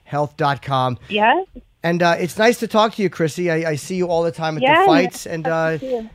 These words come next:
Speaker 1: and good luck with this. I think it's great that you, you got your own business going. Good for you.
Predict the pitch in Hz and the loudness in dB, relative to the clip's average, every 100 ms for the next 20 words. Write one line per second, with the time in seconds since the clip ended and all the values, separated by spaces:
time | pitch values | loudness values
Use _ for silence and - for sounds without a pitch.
0 | - - 160 143 202 233 247 208 165 135 | -14 -6 -2 2 4 4 4 2 2 -2
1 | 143 165 160 - 196 185 156 147 156 151 | -2 -2 -4 0 0 0 -2 -2 -2 -2
2 | 156 151 160 151 175 175 139 139 110 151 | -2 0 -2 -2 -4 -4 -6 -6 -4 -6
3 | - 170 131 | -2 -2 -4